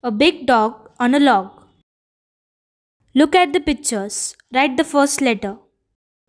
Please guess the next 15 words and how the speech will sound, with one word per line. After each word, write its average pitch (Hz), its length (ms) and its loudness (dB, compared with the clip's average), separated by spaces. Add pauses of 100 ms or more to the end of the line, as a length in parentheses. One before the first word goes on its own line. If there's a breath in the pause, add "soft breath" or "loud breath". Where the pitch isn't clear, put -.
चित्रे 294 400 2
बघा, 247 460 0 (120)
चित्रांच्या 269 600 -4
नावाचे 247 680 -4 (360)
पहिले 262 300 0
अक्षर 269 420 -4
लिहा. 233 320 -6 (1800)
This 320 220 2
is 269 160 0
a 294 80 2
fox. 269 680 -2 (720)
Fox. - 680 -2 (400)
F 294 280 -2
O 285 80 4
X, 240 340 -2